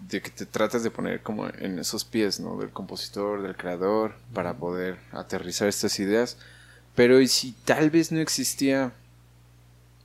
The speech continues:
Speaker 1: algo que quisiera decir el, el músico?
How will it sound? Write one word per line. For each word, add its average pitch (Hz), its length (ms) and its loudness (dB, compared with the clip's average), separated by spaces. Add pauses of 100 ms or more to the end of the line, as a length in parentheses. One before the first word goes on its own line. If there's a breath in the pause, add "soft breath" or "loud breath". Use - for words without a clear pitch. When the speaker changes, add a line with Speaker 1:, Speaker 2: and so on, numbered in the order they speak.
(260)
Speaker 1:
algo 120 280 2
que - 120 -6
quisiera 113 340 0
decir 107 260 -2
el, 101 200 -10 (220)
el 90 300 -12 (200)
músico? 92 520 -12